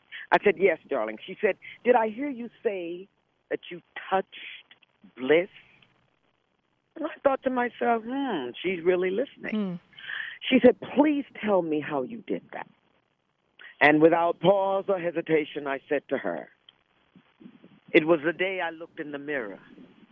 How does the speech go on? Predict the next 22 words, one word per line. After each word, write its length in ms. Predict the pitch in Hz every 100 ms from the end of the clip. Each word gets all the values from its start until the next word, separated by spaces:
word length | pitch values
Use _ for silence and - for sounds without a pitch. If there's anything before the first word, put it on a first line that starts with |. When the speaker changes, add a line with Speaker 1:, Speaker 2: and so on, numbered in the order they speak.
| _ _ _ _ _ -
Speaker 1:
and 160 | 113 - -
took 160 | 156 - - - _ _ -
responsibility 1080 | 113 123 113 98 87 - 95 92 85 -
Speaker 2:
Mm-hmm. 580 | 202 185 175 - 175 165 165 _ _ _ - - -
Speaker 1:
for 120 | 220 -
every 400 | 175 175 _ 185 - -
choice 240 | 190 180 -
I 100 | 180
had 420 | 156 175 170 170
made, 440 | 165 151 156 151 - - _ _ _ -
that 100 | 131
I 100 | 139
was 180 | 127 131
going 420 | - 147 147 143 -
to 80 | 135
make, 320 | 135 127 - - - - _ -
and 180 | 120 113
am 300 | 104 104 104
making 460 | 131 147 147 139 -
at 140 | 127 127 - 113
this 100 | 113 - -
second." 320 | - -